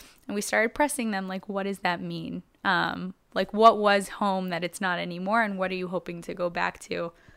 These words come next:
And then we got into farming, and ultimately, you know, what they were talking about was how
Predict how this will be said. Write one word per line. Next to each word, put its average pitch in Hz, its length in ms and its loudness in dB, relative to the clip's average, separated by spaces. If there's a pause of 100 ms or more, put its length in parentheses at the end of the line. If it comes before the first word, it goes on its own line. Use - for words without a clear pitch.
(460)
And 262 160 2
then 277 100 6
we 269 100 4
got 233 140 6
into 240 220 0
farming, 285 540 2
and 220 100 -2
ultimately, 226 580 0
you 208 240 -4
know, 196 140 -2
what 185 140 0
they 196 80 0
were 202 120 2
talking 226 460 0
about 190 520 0
was 185 500 0
how 180 540 0